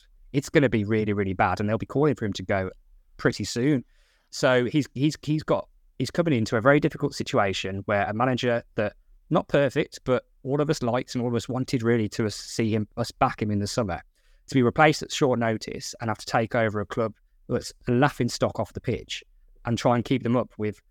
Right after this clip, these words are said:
players who previously in the past, we've all probably said to e-, about each and every one of them, apart maybe, you know, the new additions like the Mina and tho-, that, those sort of players, aren't probably good enough for where we wanna be.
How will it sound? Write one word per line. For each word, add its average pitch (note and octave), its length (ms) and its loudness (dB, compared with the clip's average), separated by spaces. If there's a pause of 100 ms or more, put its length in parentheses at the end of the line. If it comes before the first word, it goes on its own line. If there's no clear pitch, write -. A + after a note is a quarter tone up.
(200)
players B2+ 420 2
who A#2 140 0
previously C3+ 480 2
in G#2+ 60 0
the G2+ 80 -2
past, - 440 -4
we've A2+ 140 2
all B2+ 140 4
probably A2 240 0
said G#2+ 260 0 (120)
to A2 120 -4
e-, A2+ 180 -4
about A#2 260 2
each A#2+ 200 -4
and B2 60 0
every G#2 160 -4
one B2+ 160 0
of G#2+ 100 0
them, F#2+ 120 -4
apart A2 340 0
maybe, G#2 240 0
you G2+ 100 0
know, F#2 80 -2
the G2 80 -4
new G#2 160 0
additions G2 440 -4
like F#2+ 140 2
the F#2+ 60 -4
Mina G2 320 -2
and F#2 120 -4
tho-, F#2+ 160 -4
that, A2+ 140 2
those G#2+ 260 -2
sort D#2+ 140 -4
of - 60 -14
players, D2+ 380 -6 (680)
aren't C3+ 260 2 (180)
probably C#3 380 2
good C#3 180 0
enough E3+ 180 0
for - 280 -4
where B2 220 2
we A#2+ 80 2
wanna A#2 200 -2
be. C#3+ 320 -2